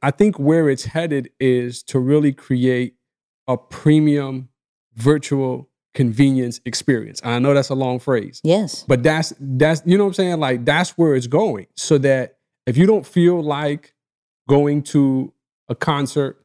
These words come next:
Speaker 1: sorry for the example, because of maybe some of the concerns of people there,
Speaker 2: Mm-hmm.
Speaker 1: well, you can just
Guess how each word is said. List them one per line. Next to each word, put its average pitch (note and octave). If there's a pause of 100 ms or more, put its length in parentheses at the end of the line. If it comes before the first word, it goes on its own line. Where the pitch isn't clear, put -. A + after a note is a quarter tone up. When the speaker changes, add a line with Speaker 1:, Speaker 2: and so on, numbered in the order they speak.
Speaker 1:
sorry C#3
for C#3+
the B2+
example, C3 (380)
because C#3
of B2+
maybe C3+
some C3
of B2
the B2
concerns B2+
of A#2
people E3
there, E3+ (220)
Speaker 2:
Mm-hmm. B2+
Speaker 1:
well, C#3
you D#3+
can D3+
just C3